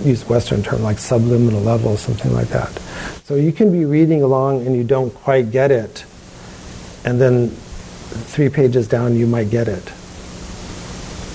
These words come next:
So you shouldn't be reading like,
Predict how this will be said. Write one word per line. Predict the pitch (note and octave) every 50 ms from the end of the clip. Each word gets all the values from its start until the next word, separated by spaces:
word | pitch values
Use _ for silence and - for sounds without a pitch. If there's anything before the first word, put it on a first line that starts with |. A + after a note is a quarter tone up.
| - - - - - - - - - - -
So | - - - C3+ C3+ B2+
you | B2 C3+ C#3 C3+
shouldn't | - - E3+ D#3+ D#3 D3
be | C#3 C#3 B2+
reading | B2 B2+ C3 C3 B2+ C3+ B2 A#2
like, | A#2 A2+ G#2 - -